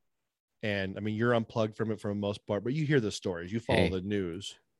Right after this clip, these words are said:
Speaker 2: more tackle boxes, less
Speaker 1: Xboxes.
Speaker 2: social media.
Speaker 1: Yeah, exactly. So,
Speaker 2: <laughs>
Speaker 1: you know, I, and I know it's funny, we, we say that, and, and, and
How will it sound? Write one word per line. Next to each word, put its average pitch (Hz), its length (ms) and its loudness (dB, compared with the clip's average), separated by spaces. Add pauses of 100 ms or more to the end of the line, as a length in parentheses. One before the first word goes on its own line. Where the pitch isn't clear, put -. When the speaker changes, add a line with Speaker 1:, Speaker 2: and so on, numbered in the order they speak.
(240)
Speaker 2:
more 92 160 10
tackle 90 420 4
boxes, 82 680 0 (220)
less 85 440 4 (380)
Speaker 1:
Xboxes. 85 560 -6
Speaker 2:
social 85 720 4
media. 80 640 4 (1080)
Speaker 1:
Yeah, 92 260 0 (160)
exactly. 113 520 0 (600)
So, 127 380 6 (460)
Speaker 2:
<laughs> - 460 -16
Speaker 1:
you 147 120 2
know, 117 240 2
I, 143 100 0
and 151 160 2
I 160 160 6
know 175 140 8
it's 160 120 4
funny, 156 260 4
we, 113 120 2
we 113 140 2
say 160 260 2
that, 98 320 2 (160)
and, 104 140 -2
and, 101 340 -4
and 95 240 -4